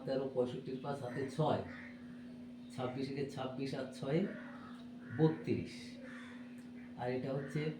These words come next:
পাঁচ দুগুণে দশের শূন্য, ষোলো দুগুণে বত্রিশ, একে তেত্রিশ,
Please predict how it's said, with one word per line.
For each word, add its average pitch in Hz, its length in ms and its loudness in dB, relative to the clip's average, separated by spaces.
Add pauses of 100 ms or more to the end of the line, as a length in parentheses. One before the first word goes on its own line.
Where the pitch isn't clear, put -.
(1400)
পাঁচ 123 220 0
দুগুণে 135 280 8 (100)
দশের 123 340 4
শূন্য, 131 280 6 (380)
ষোলো 123 260 2
দুগুণে 127 320 4
বত্রিশ, 127 360 -2 (100)
একে 170 140 2 (580)
তেত্রিশ, 127 600 2